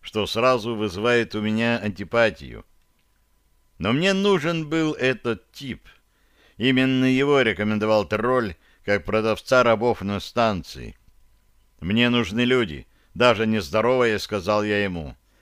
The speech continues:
"Пилоты, технические специалисты, медики, промышленники и шахтеры". И посмотрел на него. "Есть кто?" "Ну, мы обычно затираем память", —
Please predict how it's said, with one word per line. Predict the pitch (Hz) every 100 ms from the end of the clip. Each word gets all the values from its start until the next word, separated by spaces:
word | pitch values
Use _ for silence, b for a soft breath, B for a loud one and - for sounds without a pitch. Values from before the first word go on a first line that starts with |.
| _ _ _
"Пилоты, | - 107 131 143 143 139 110 -
технические | - 92 92 139 113 120 - 110
специалисты, | 92 95 - 104 120 127 - 120 101 _ _ _ _ -
медики, | 98 123 120 117 117 113
промышленники | - 98 110 123 - 120 107 104
и |
шахтеры". | 95 95 78 117 117 104 - _ _ _ -
И | 135 175
посмотрел | - 147 - 147 110 104 110
на |
него. | 123 123 85 73 - _ _ _ _ _ _ -
"Есть | 139 131 151 -
кто?" | - 160 95 - _ _ _ _ _ _ _ _ 185 -
"Ну, | 175 190 185
мы | 180 180
обычно | 175 185 165 - 175
затираем | 135 147 143 165 165 165 156
память", — | - 170 175 165 123 104 - -